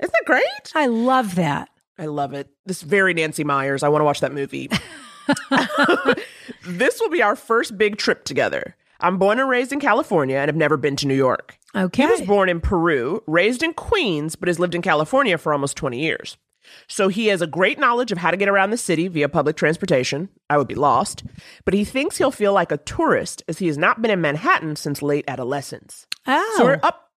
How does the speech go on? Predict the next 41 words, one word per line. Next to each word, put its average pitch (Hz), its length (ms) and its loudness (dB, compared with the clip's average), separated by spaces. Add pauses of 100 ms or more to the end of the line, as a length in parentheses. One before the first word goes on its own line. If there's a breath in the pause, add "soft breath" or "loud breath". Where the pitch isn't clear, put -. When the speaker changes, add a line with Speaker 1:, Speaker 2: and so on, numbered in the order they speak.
(160)
Speaker 1:
so 277 140 -2
we're 262 120 2
up 254 140 -2
for 240 160 -2
all 202 100 4
the 466 160 2
touristy 427 400 0
things, 151 320 -6
but 180 140 0
I 196 60 2
just 185 180 -4
know 165 260 2
that 381 140 -2
Rana 220 260 2
will 190 80 0
have 170 260 0
some 160 140 -10
special 170 440 -2
place 233 440 0 (120)
to 160 100 -4
visit, 185 500 0 (180 loud breath)
to - 160 -12
eat, 196 300 -8 (120)
to 214 100 -2
experience 151 580 -2 (220 soft breath)
that 143 100 -8
no 175 220 0
one 220 100 2
else 208 180 0
in 175 80 -2
my 170 200 4
world 180 320 2
would 151 140 -2
be 143 120 -4
able 147 220 -2
to 160 140 -4
advise. 107 520 -6 (440 soft breath)
What 185 220 2
are 453 60 2
your 233 400 0
have, 185 500 0